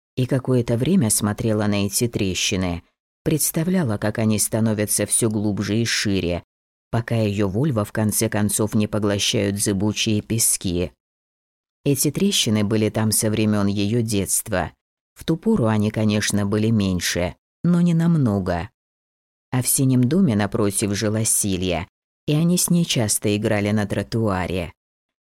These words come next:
В одной из их игр самая большая трещина была гигантским ущельем, полным раскаленной лавы и языков пламени, которые тянулись к ним.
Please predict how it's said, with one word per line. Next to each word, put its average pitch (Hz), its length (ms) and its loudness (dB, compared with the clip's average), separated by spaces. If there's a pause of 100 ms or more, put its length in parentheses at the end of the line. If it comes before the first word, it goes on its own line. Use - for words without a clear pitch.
(160)
В 127 120 -2
одной 117 380 2
из 104 320 -2
их 90 240 -4
игр 120 380 0 (380)
самая 120 440 0
большая 104 460 0
трещина 113 520 0
была 101 240 0
гигантским 107 680 0
ущельем, 92 760 0 (440)
полным 117 380 4
раскаленной 107 720 0
лавы 104 320 0
и - 160 -4
языков 101 640 -2
пламени, 104 600 0 (360)
которые 160 460 0
тянулись 120 680 0
к - 80 -8
ним. 92 380 -2